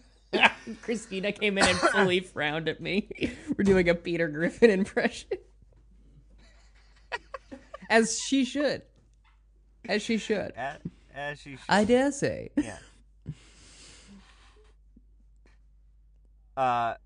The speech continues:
Speaker 2: on the other side is a parallel universe.
Speaker 1: <gasps> Okay.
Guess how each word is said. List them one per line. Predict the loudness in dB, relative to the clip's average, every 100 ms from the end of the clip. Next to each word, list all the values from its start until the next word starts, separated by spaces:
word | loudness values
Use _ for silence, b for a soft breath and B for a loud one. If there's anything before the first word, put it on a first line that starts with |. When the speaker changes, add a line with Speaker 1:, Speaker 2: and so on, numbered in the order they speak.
| _ _ _ -10
Speaker 2:
on | -6
the | -6
other | -8 -8
side | -8 -8 -8 -14 -20 _ _ _ _
is | -16 -14 -16 -20 -20 _ _ _ _ _ _ _ -18
a | -18 -18
parallel | -10 -10 -8 -10 -10 -10
universe. | -14 -16 -16 -20 -20 -20 -12 -6
Speaker 1:
<gasps> | -4 -4 -6 -8 -14 _ _ _ _ _ _ _ _ _ _ _ _ _ _ _ -20 _ _ _ _ _ _ _ _ _ _ _ _ _ _ _ _ _ _ _ -12
Okay. | -10 -4 -4 -6